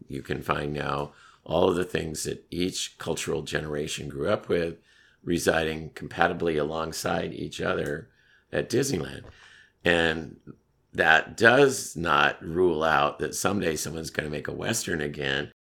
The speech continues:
and <laughs> help us reinvigorate Frontierland, which has gone lacking since day, the days of Davy Crockett and Zorro. You know, we haven't had much in, in that land to really strengthen its storytelling.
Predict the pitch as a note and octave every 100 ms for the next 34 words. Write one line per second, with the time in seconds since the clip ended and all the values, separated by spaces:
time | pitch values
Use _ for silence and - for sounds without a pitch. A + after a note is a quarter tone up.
0 | _ - F#2+ - C3 A#2+ C#3+ - B2 A2+
1 | G#2 F#2 F#2+ E2+ F2 D#2 D2+ - - -
2 | - - F2 D#2+ C3 C#3+ A2+ E2+ D#2+ E2+
3 | - - E2+ - - E2 E2+ D#2+ E2+ G2+
4 | B2+ F2+ E2 D#2 D#2 - F#2+ F2 - F#2
5 | F#2+ F#2+ F2+ F#2 F2+ D#2+ F2 F2 F2+ -
6 | - F#2+ - F2 E2 E2+ D#2+ D#2+ D#2+ D#2+
7 | F#2+ A#2+ F#2 D#2 D#2 E2 F2+ E2+ E2 F2+
8 | F#2+ G2 G2 G#2 A2 F#2 E2+ - - E2
9 | D#2+ D#2+ - D#2+ D#2 D2+ D2+ C#2+ C#2+ C#2+
10 | D2 C#2+ D#2 _ _ _ _ _ D#2+ D#2+
11 | - - - - - - - - - -
12 | - - D#2 E2+ - C2+ C#2 D2